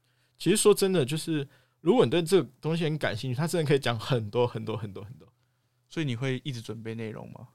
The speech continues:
Speaker 1: 我下次可能会讲到比特币。
Speaker 2: 所以比特币它也是，它提供了一种服务，
Speaker 1: 嗯，
Speaker 2: 然后很多人来一起挖矿。
Speaker 1: 对。而且比特币是区块链上的第一个虚拟货币，所以它很有，很，有很多传奇色彩。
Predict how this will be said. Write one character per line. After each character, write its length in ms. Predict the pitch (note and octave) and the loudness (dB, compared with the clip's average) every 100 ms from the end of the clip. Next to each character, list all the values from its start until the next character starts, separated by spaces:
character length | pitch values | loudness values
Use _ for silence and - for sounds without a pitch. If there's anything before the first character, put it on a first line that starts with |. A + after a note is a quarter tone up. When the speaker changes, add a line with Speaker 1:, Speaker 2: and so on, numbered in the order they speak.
| _ _ | _ _
Speaker 1:
我 200 | C#3 D3+ | 0 2
下 280 | C#3 - G3+ | 4 4 4
次 260 | - G3 E3+ | 2 -2 -2
可 140 | C3 | -4
能 120 | A2+ | -6
会 140 | B2 D3+ | -4 -4
讲 240 | B2 G2 | -6 -4
到 680 | A#2+ A#2 A2 - - - F#2 - | 0 0 0 -6 -10 -12 -16 -14
比 120 | G#2+ | -8
特 180 | B2 A2+ | -4 -4
币。 260 | A2+ - _ _ _ _ _ _ _ _ _ _ | -6 -12 _ _ _ _ _ _ _ _ _ _
Speaker 2:
所 140 | B3+ | 0
以 20 | |
比 140 | G3+ B2 | 2 4
特 160 | F3 | 4
币 160 | E3+ F3 | 4 2
它 220 | - E3 | 4 4
也 160 | B2+ G#2 | 4 0
是， 240 | - B2+ - | -4 -6 -6
它 160 | - F3 | -2 -2
提 200 | - A#2+ | 0 0
供 160 | C#3+ C3+ | 2 2
了 60 | |
一 40 | B2+ | 0
种 180 | A2+ | -4
服 360 | - - G#2 A#2 | -8 -8 -4 -4
务， 120 | G#2+ - _ _ _ _ - | -6 -12 _ _ _ _ -6
Speaker 1:
嗯， 320 | C3 G#2+ A2 | -4 -4 0
Speaker 2:
然 120 | B2 | 4
后 160 | D#3+ D#3 | 4 4
很 240 | - A#2 | 2 4
多 260 | A#2 D3+ C3 | 6 6 8
人 140 | A#2+ | 8
来 100 | A#2 | 6
一 80 | D3 | 4
起 160 | - A2+ | 2 0
挖 180 | G#2 A#2 | -2 -4
矿。 280 | - C3+ - | -2 -2 4
Speaker 1:
对。 80 | |
而 40 | G3+ | 6
且 100 | A#3 | 6
比 160 | D#3 A#2+ | 4 -2
特 160 | D#3 | -2
币 160 | D#3 D#3 | 0 0
是 220 | - D3+ | 0 -2
区 160 | - C#3+ | -2 -2
块 200 | D3+ C3 | 0 2
链 180 | B2+ | 0
上 200 | A#2+ B2+ | -2 -4
的 120 | A2+ G#2+ | -6 -6
第 180 | A#2+ | -4
一 60 | B2+ | -2
个 100 | A2+ | -4
虚 140 | - | -4
拟 80 | A2 | -10
货 200 | G#2 A2 | -10 -10
币， 240 | - G2 F2+ | -12 -16 -6
所 160 | C#3+ | -2
以 60 | C3+ | 0
它 300 | C#3 C#3 D3 | 2 2 0
很 200 | - B2 | -2 -2
有， 160 | A#2+ | -2
很， 200 | B2 C3+ | -4 -2
有 100 | B2+ | 0
很 180 | D#3+ C#3 | 0 0
多 160 | B2+ C#3 | -2 -4
传 220 | C3 A#2 | -4 -6
奇 200 | C3 A#2 | -6 -6
色 200 | A#2 A#2+ | -6 -8
彩。 240 | - - | -8 -18